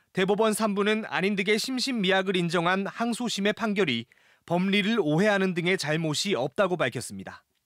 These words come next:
앞서 국민참여재판으로 진행된 일 심은 심신미약이 잔혹한 범행의 책임을 줄일 이유가 될 수 없다며 사형을 선고했습니다. 당시 검찰은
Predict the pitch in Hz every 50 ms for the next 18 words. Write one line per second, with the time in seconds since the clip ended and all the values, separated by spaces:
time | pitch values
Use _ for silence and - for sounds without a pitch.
0 | _ _ _ _ - _ _ _ - - - - 151 170 - - 233 220 - -
1 | 185 196 220 233 226 - 247 254 240 240 202 233 220 - 233 233 214 220 220 220
2 | - - 180 196 190 196 180 208 214 208 151 151 170 - - 208 151 120 104 101
3 | - - - - - - - 247 240 214 - 247 220 214 214 214 196 185 180 165
4 | 196 208 214 208 180 139 - 139 165 175 202 185 - - 220 214 208 185 180 185
5 | 185 190 185 190 196 190 - - 220 190 214 202 208 220 208 160 - - 151 165
6 | 214 226 196 147 156 175 175 170 180 165 160 143 131 - - - 175 123 123 -
7 | - 202 175 147 110 90 87 - - - - - - - - - - 247 233 208
8 | 180 175 202 208 - 208 220 214 202 214 147 113 - - 104 98 - 101 - -
9 | - - - - - - - - - - - - - - - 185 196 196 - 233
10 | 196 190 196 208 196 214 202 196 208 208 214